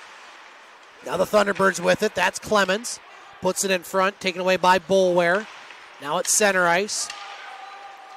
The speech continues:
Young flips it in. Boulware at center ice. Poke checked away by the Thunderbirds. Now here's Ford, or rather Young in his own zone. Young.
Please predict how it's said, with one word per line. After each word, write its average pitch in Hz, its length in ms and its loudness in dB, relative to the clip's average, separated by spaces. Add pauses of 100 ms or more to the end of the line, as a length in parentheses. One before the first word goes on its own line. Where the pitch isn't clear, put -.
Young 202 480 2
flips - 400 -4
it 185 80 -4
in. 185 260 0
Boulware 196 500 4
at - 80 -6
center 180 320 0
ice. 175 420 -2 (1120)
Poke 160 200 -12
checked 185 220 -4
away 185 180 0
by 180 200 4
the 185 80 -6
Thunderbirds. 190 640 2
Now 160 140 -4
here's 180 240 -4
Ford, 202 480 4 (100)
or 175 80 -4
rather 175 260 2
Young 196 320 2
in 180 60 -6
his 170 120 -6
own 175 220 -2
zone. 175 340 0 (1600)
Young. 175 380 0